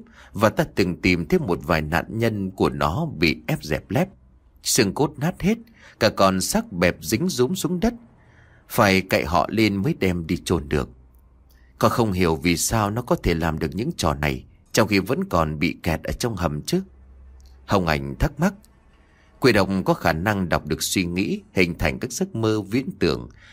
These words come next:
làm suy yếu và băng hoại đầu óc của những người sống trên mặt đất. Đôi khi nó có thể nhìn thấy mọi vật qua mắt của người ta, thậm chí là hóa thành một người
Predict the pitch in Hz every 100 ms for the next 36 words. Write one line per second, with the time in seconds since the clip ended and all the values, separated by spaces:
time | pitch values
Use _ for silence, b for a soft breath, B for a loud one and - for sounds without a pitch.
0 | B 98 92 87 - 123 113 139 190 -
1 | 104 87 76 71 - 80 - 160 185 -
2 | 80 110 156 87 69 - 92 - 101 71
3 | 71 - 175 190 b b b b b -
4 | 120 104 107 101 95 123 196 190 98 90
5 | 90 87 82 90 98 170 170 87 60 71
6 | 85 - - 117 110 170 - - 73 76
7 | 73 95 110 110 b b - 107 98 135
8 | 170 226 151 90 85 90 147 - 92 82
9 | 85 85 80 87 82